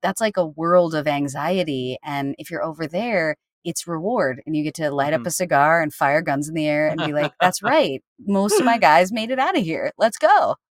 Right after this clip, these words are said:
Speaker 2: Yeah, I, I also like the scene where, it's a serious scene too, again, but it's with Jamie Foxx and Jake at the end where, uh, he, like, sits in the pi-, like, among the pile of burned bodies,
Speaker 1: Mm-hmm.
Speaker 2: like, and wh-, while he, he lies and says he has to go take a shit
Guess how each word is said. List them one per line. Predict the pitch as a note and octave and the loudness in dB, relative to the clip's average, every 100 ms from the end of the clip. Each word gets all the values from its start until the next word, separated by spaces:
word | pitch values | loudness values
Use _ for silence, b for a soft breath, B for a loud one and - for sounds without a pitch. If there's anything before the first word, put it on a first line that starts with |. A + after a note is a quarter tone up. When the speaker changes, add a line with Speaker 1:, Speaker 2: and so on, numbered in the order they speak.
| _ _ _ - | _ _ _ -4
Speaker 2:
Yeah, | C3+ C3 B2 | 0 2 2
I, | C#3 | 2
I | B2+ C#3+ | 0 0
also | D3+ E3+ D3+ | 0 -2 -4
like | C#3+ C#3 - | -4 -6 -10
the | |
scene | B2+ - C3 C3 B2+ A#2+ | -14 -10 -8 -8 -8 -6
where, | A#2+ A#2+ A#2+ A#2+ A#2 A2+ - _ _ - | -6 -4 -4 -6 -6 -10 -14 _ _ -14
it's | D3 | -10
a | C#3 | -8
serious | - E3+ C#3+ B2+ | -2 0 0 -4
scene | - A#2 A2+ | -6 -6 -6
too, | C#3 B2+ | -6 -6
again, | A2+ A#2+ A2+ | -6 -6 -6
but | A2+ | -6
it's | A2+ | -6
with | B2 A2+ | -8 -8
Jamie | A#2 A2+ | -8 -8
Foxx | - A2+ A2 | -8 -10 -10
and | A2 G#2+ | -12 -10
Jake | G#2+ G#2+ | -10 -10
at | G#2+ | -8
the | G2+ | -8
end | G#2+ A2 A2 | -8 -8 -6
where, | A2 A2 A2 _ _ _ - | -6 -6 -8 _ _ _ -6
uh, | A2+ G#2+ G#2+ A2 A2 | -2 -2 -2 -4 -6
he, | A2+ C3 | -6 -4
like, | B2+ B2+ A#2+ _ _ | -2 -2 -6 _ _
sits | - - A#2+ - | -14 -8 -8 -6
in | A#2 A2+ | -6 -4
the | A2 | -6
pi-, | G#2+ - A2 - | -6 -6 -6 -6
like, | A#2 A2+ _ _ _ | -8 -10 _ _ _
among | B2+ C3 C#3+ C#3+ B2+ A#2 | -6 0 2 2 0 -4
the | A#2+ | -6
pile | A2 B2+ A#2 A2+ | -4 0 0 0
of | A2 | -4
burned | A#2 A#2 A#2 | -4 -2 -2
bodies, | G#2 G#2+ A#2+ C3+ C3+ - - | 0 0 -2 -6 -10 -18 -14
Speaker 1:
Mm-hmm. | F3 B2 F3+ G3+ | -12 -8 -4 -2
Speaker 2:
like, | A#2 G#2+ | -2 -2
and | A#2 G#2 | -6 -6
wh-, | G#2 - | -8 -6
while | A2 B2 | -4 -4
he, | A#2+ | -8
he | A2+ B2 A#2 | -12 -10 -4
lies | A2+ A2+ A#2 A2+ | 0 0 0 -6
and | A2 | -10
says | A#2 A2 | -8 -8
he | |
has | G#2+ | -8
to | - | -6
go | G#2+ | -8
take | - G#2+ | -6 -10
a | |
shit | G2 - G#2+ | -10 -8 -8